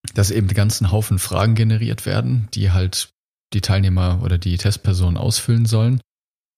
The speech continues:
Und anhand dieser Antworten wird dann eben nach, also es wird halt Kovarianz genannt, ja. Also es wird geschaut, wenn jemand Frage A extrem häufig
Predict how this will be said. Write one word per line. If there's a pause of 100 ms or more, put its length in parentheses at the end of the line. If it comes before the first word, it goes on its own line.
(120)
Und
anhand
dieser
Antworten
wird
dann
eben
nach, (600)
also (360)
es
wird
halt (420)
Kovarianz
genannt,
ja.
Also
es
wird
geschaut, (560)
wenn
jemand
Frage
A
extrem
häufig